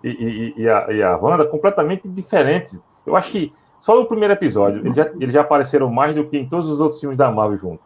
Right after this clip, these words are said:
Se juntar as cenas dele, os outros filmes da Marvel, não dá os trinta minutos que eles apareceram no primeiro episódio.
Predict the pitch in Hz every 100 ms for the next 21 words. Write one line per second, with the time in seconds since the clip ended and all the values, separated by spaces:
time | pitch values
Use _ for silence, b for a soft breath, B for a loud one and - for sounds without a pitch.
0 | _ - 147 160 170 165 - - 131 131
1 | 156 139 131 127 110 - _ _ - 123
2 | 175 165 156 147 135 160 170 160 160 151
3 | 156 165 147 135 131 139 143 143 139 -
4 | 117 117 - 123 135 147 92 80